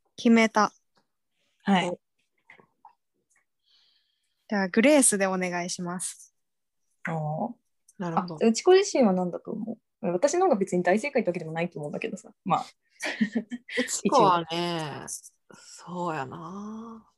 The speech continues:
Speaker 3: なんか自分では、多分好きなのが、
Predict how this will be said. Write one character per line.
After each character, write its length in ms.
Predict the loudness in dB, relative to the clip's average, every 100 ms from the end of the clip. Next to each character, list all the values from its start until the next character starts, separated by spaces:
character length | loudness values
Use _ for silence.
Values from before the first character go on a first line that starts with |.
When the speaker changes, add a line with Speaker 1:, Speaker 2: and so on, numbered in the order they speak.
| -20 -20 -20 -20 -10
Speaker 3:
な 80 | -4
ん 40 | -2
か 60 | 0
自 120 | 2
分 280 | 2 0 2
で 160 | 2
は、 460 | 4 2 2 0 -4 _ _ _ -2
多 100 | -2
分 100 | -2
好 60 | -4
き 200 | 0 2
な 80 | 2
の 160 | 2
が、 340 | 4 4 2